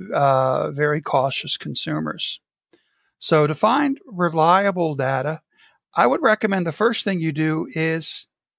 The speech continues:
find the headwaters for that data flow. Where does it come from? Where did it originate? Usually,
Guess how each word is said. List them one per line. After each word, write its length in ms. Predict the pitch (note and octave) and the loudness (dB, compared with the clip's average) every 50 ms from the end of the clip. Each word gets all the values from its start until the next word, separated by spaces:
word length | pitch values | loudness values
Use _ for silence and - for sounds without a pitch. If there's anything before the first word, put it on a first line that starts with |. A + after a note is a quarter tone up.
| _ _ _ | _ _ _
find 320 | - - A#3 A#3+ C4 A#3+ | 2 4 4 4 4 4
the 80 | A3 F3 | 2 4
headwaters 680 | D3+ F#3+ G3 G3 F#3+ E3 D3 C#3+ C3 C3 C3 C3+ C3 - | 4 4 4 4 2 0 2 2 2 0 -4 -8 -8 -8
for 100 | - - | -6 -2
that 200 | D#3 D3+ D3+ - | -2 -2 -2 0
data 260 | - D3 D3+ D3+ D3 | 0 0 2 2 0
flow. 380 | - - - B2 A#2 - - _ _ _ _ _ _ _ _ _ _ _ _ _ _ _ _ _ _ _ _ _ _ _ _ _ _ _ _ _ | -2 0 -2 -2 -2 -2 -8 _ _ _ _ _ _ _ _ _ _ _ _ _ _ _ _ _ _ _ _ _ _ _ _ _ _ _ _ _
Where 120 | - F3+ - | 0 0 0
does 120 | - - | 0 -4
it 80 | - - | -6 -4
come 200 | - - E3 G#3+ | 0 0 0 0
from? 260 | - - - - - - _ _ _ _ _ _ _ _ _ _ _ _ _ _ _ _ _ _ _ _ | 0 -6 -8 -10 -10 -12 _ _ _ _ _ _ _ _ _ _ _ _ _ _ _ _ _ _ _ _
Where 120 | C#3 F3 | 0 2
did 120 | A3 A3+ | 2 2
it 80 | G#3 F#3+ | 0 2
originate? 560 | F3+ E3+ F3 F#3 F3+ - E3+ D3 A#2+ - - _ _ _ _ _ _ _ _ _ _ _ _ _ _ _ _ _ _ _ _ _ _ _ _ _ _ _ - _ _ _ _ _ _ _ _ _ _ _ _ _ _ | 2 4 4 2 2 0 0 -2 -2 -4 -8 _ _ _ _ _ _ _ _ _ _ _ _ _ _ _ _ _ _ _ _ _ _ _ _ _ _ _ -20 _ _ _ _ _ _ _ _ _ _ _ _ _ _
Usually, 840 | G3 C4 F4 F4+ E4+ - D4 B3+ F#3+ D#3 D3+ C#3+ D3+ F#3 G#3+ - | 0 2 2 2 2 2 2 2 4 4 4 4 4 0 -4 -8